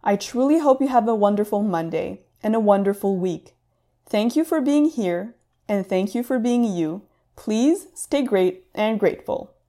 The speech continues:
If you want to submit questions for the Great Question of the Week, send me a direct message on Instagram at the Gratitude Podcast.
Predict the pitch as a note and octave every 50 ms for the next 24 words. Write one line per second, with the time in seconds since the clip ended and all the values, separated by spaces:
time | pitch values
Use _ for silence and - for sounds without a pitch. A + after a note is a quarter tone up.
0 | _ _ _ _ _ _ _ _ _ _ _ - G#3 - A#3 A3 A#3 C#4+ F#4+ F#4
1 | - D4+ B3+ C#4+ D4 D4 - - B3+ G#3+ G#3+ A3 - - G#3+ - - - - -
2 | - G3 F#3+ G3 G#3 G3+ G#3+ C4+ C4+ - - C4 C4+ C4+ - B3+ B3 B3+ C4 A#3
3 | G#3 F#3+ G3+ - - - - _ _ _ _ _ _ _ _ _ - - G#3+ G#3+
4 | A#3 B3+ D4+ D#4 C#4 D4+ C#4 C#4 C#4 C#4 - B3+ G#3 G#3 G#3 - F#3+ F3+ F3+ F3+
5 | - F#3+ G3+ A3 C4 - A3+ G#3+ - - G3+ F3+ F#3+ F3+ F3+ F3+ F#3 - - F#3
6 | F#3+ G3+ B3 C4+ - - - - B3+ A#3 B3 C4 A#3 A3 G#3+ G3+ G3+ G3 - G#3+
7 | F#3+ - - - - D3+ E3+ - - D#3+ D3 - - - -